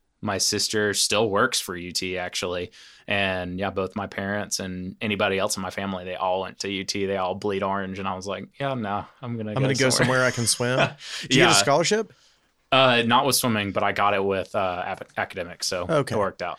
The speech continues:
Speaker 1: Yeah.
Speaker 2: Yeah, a lot of those schools, I guess, that are more kno-, not as much known for, for athletics, it's harder to get an athletic scholarship, right?
Speaker 1: Oh, yeah.
Speaker 2: But you can work your way in through.
Speaker 1: Mm-hmm.
Speaker 2: Yeah.
Speaker 1: Yeah, I, I definitely, I, I snuck my way in with some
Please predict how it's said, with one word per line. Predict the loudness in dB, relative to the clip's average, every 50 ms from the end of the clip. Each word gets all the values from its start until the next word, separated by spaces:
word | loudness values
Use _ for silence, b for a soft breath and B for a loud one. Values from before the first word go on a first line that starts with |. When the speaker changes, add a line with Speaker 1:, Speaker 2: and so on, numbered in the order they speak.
| -8 -8
Speaker 1:
Yeah. | -2 2
Speaker 2:
Yeah, | 2 4
a |
lot | 4 4 2 2
of | 2
those | 2 2 2
schools, | 2 2 2 2 2 2
I | 2
guess, | 2 2 2 2 2 2
that | 0 2 2
are | 2 0 -2 -4 -10 _ _ _ _
more | -4 0 0 2 2
kno-, | 0 -2 -2 -2
not | -2 0 2 2 2
as | 0 0
much | -2 -2 -2 -2 -2
known | -2 -2 -4 -4
for, | -4 -4 -2 -2 -4 -6 -10 -8
for | -6 -2 -2
athletics, | -2 -2 -2 -4 -4 -4 -4 -6 -6 -8
it's | -8 -8 -6
harder | -2 0 0 0 0 -4
to | -4 -4
get | -2 -2
an | -2 -4
athletic | -6 -8 -6 -8 -8 -6 -6
scholarship, | -8 -6 -6 -8 -6 -6 -6 -6 -4 0
right? | 0 0 0 0 -4 -8 B B B B B B B -4
Speaker 1:
Oh, | -2 -2
yeah. | -2 -2 -6 -8 -2
Speaker 2:
But | -2 0 0 2
you | -2
can | -2 0 0
work | -2 -2 -2
your | -4 -4 -2
way | 0 0 0
in | -2 -2 -2 -4 -4
through. | -4 -4 -4 -4 -6 -10 -14 _ _ _ _ _ _
Speaker 1:
Mm-hmm. | -6 -4 -4 -4 -6 -6 -10 -12 _
Speaker 2:
Yeah. | -8 -8 -8 -8 -10 B B B B
Speaker 1:
Yeah, | 2 2 4 6
I, | 6 6 4 2 2
I | 2 2 4
definitely, | 4 2 2 2 0 0 0 0
I, | 0 0 -2 -4 -4 -4 -2 -2 -2
I |
snuck | -2 -2 -2 -4 -4 -4 -4
my | -6 -4
way | -4 -4 -4 -4 -4 -6
in | -6 -8 -10
with | -8 -6
some | -6 -6 -6 -8 -8 -10 -12